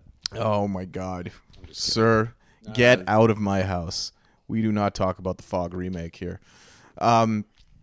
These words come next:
Speaker 1: yeah, so, uh, but having said all that, I actually do like the light. I did like The Lighthouse. It was an interesting experience. I, I, I, uh,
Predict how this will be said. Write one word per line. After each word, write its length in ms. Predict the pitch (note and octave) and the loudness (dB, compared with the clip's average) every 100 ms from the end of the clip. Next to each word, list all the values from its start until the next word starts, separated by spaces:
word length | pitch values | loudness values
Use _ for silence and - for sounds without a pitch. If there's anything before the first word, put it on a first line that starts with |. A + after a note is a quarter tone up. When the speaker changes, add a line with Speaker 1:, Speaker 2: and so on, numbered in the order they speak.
| - - _ _ _ - | -20 -20 _ _ _ 0
Speaker 1:
yeah, 180 | D#3+ D#3+ | 4 4
so, 320 | - F3+ F3 | 6 4 6
uh, 300 | E3 E3 D3+ | 8 8 6
but 240 | D3 D#3+ | 2 0
having 260 | - F3 F3 | 0 -2 -2
said 200 | F#3 F3 | 0 2
all 160 | C3 | 2
that, 180 | B2 A#2+ | 2 0
I 100 | A2 | 0
actually 220 | B2+ - | -2 -4
do 120 | B2 B2+ | -6 -4
like 200 | A2 G2+ | -4 -2
the 60 | |
light. 160 | G#2 G2 - | -4 -4 -4
I 100 | A#2+ | -6
did 260 | A#2 C#3+ | -4 -6
like 220 | B2+ B2 D3+ | -2 -2 -4
The 80 | |
Lighthouse. 480 | F2 D2 - - - - | -10 -12 -14 -14 -14 -8
It 80 | A2 | -6
was 160 | G#2+ | -4
an 100 | A2 | -4
interesting 400 | A#2 A#2 A2+ A2+ | -4 -4 -6 -4
experience. 540 | G#2 - A2 A2 G2+ G#2+ | -6 -6 -6 -6 -8 -8
I, 640 | G2 F#2 E2 F#2+ F#2+ F#2+ - | -8 -8 -8 -8 -8 -10 -10
I, 0 | |
I, 340 | G2+ F2+ F2+ - _ _ _ _ _ - | -8 -6 -8 -12 _ _ _ _ _ -10
uh, 320 | F#2 F2+ | -6 -6